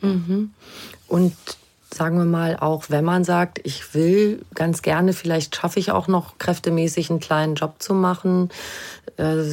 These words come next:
hast du Beispiele, was für Sachen, in was für Bereichen Frauen dann oft auch noch arbeiten, wenn sie eigentlich schon Rentnerinnen sind?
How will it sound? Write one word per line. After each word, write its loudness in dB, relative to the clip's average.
hast -2
du 0
Beispiele, 0
was -2
für -2
Sachen, 2
in -2
was -2
für -2
Bereichen -2
Frauen 0
dann 0
oft -6
auch -10
noch -6
arbeiten, -2
wenn 0
sie 0
eigentlich -4
schon -2
Rentnerinnen -2
sind? -4